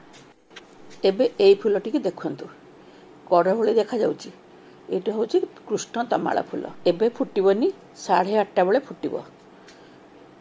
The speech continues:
ମୁଁ ଦି ଚାରି ପ୍ରକାର ତମାଳ ଫୁଲ ଦେଖିଛି, ବିଭିନ୍ନ ରଙ୍ଗର, କିନ୍ତୁ ଏଇ ଫୁଲଟିର ବାସ୍ନା ବହୁତ ଅଧିକା। ଯୋଉଠି ଥିବ, ତା ବାସ୍ନାରୁ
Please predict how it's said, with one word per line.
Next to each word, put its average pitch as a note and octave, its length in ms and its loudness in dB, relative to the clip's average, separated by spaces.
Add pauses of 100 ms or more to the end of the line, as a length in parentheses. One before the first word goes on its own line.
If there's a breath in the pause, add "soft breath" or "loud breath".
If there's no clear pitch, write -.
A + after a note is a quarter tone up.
(580)
ମୁଁ B3 220 0 (300)
ଦି A3+ 280 -4
ଚାରି A#3 240 6
ପ୍ରକାର B3 340 2
ତମାଳ G3+ 320 2
ଫୁଲ G#3+ 240 -4
ଦେଖିଛି, - 480 -4 (420 loud breath)
ବିଭିନ୍ନ G#3+ 320 0
ରଙ୍ଗର, F#3+ 460 2 (340 loud breath)
କିନ୍ତୁ G3+ 200 -4 (100)
ଏଇ G#3 180 6
ଫୁଲଟିର D4+ 460 0
ବାସ୍ନା - 440 -4 (100)
ବହୁତ A3+ 420 -2
ଅଧିକା। E3+ 340 -2 (500 loud breath)
ଯୋଉଠି B3 460 2
ଥିବ, C4+ 340 2 (460 loud breath)
ତା A3+ 100 2
ବାସ୍ନାରୁ A#3+ 560 -2